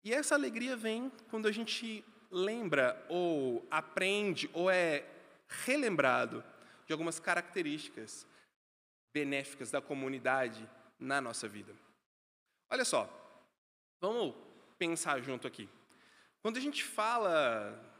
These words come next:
quer ver, de seitas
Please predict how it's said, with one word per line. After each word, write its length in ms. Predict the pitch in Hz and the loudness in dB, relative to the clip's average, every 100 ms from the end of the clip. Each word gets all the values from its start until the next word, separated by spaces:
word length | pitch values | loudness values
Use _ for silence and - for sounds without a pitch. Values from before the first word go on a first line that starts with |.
| - | -20
quer 60 | 113 | -6
ver, 720 | 160 131 101 - - - - 117 | -2 -2 -4 -16 -20 -20 -20 -14
de 800 | 123 139 131 120 113 110 104 - - - | -6 -4 -2 -4 -6 -6 -10 -14 -20 -14
seitas 960 | - - - 240 262 247 233 226 220 | 0 2 4 4 2 0 2 2 0